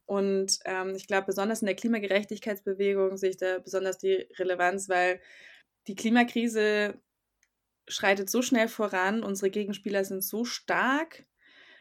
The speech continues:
dass wir immer eigentlich irgendwas Knappes, Zeit, Geld, Ressourcen, die andere Seite hat immer mehr davon, wir haben immer zu wenig davon.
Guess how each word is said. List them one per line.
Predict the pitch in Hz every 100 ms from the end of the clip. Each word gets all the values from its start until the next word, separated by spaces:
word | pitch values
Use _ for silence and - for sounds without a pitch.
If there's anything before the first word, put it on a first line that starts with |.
| _ -
dass | 202
wir | 214 -
immer | 254 294 254
eigentlich | 208 214 226 - _ _ _ -
irgendwas | 233 220 202 202
Knappes, | 190 165 185 175 -
Zeit, | 220 208 208 208 208 208 -
Geld, | - 196 196 196
Ressourcen, | 202 - 202 202 208
die | 196
andere | - 196 202
Seite | 208 196 196
hat | 190 190
immer | 208 202
mehr | 196 208
davon, | 214 214 202
wir | 190
haben | 196
immer | 190 190
zu | 190 180
wenig | 190 220 208
davon. | - 156 - 165 180 196